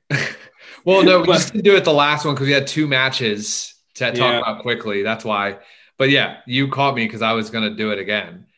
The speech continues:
Speaker 1: and that's unacceptable. So three
Speaker 2: Hmm.
Speaker 1: words. Uh, got it up.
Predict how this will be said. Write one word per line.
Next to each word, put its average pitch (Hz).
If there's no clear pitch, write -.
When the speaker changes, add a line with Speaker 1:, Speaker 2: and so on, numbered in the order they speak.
Speaker 1:
and 90
that's 117
unacceptable. -
So 131
three 190
Speaker 2:
Hmm. 196
Speaker 1:
words. 131
Uh, 123
got 156
it 143
up. 139